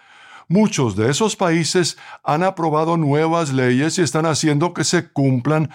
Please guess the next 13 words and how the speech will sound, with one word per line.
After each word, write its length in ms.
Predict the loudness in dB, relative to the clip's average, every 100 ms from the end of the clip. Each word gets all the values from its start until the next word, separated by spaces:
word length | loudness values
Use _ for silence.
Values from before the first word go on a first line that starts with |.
| -10 -2
como 260 | -2 0
resultado 680 | -2 0 -2 0 0 0 0
de 60 |
la 140 | 0 -2
presión 400 | -4 -2 0 0
internacional 760 | 0 0 0 0 0 0 0
ejercida 800 | -2 -4 -4 -2 -2 0 0 -2 -10 -16 -4
por 200 | -2 -2
tratados 560 | -2 -2 -2 0 0
mundiales 600 | -2 -2 0 0 0 -4 -2
y 180 | -2 0
por 400 | -2 -2 -2 -2
organizaciones 960 | -2 0 0 0 -2 0 0 2 0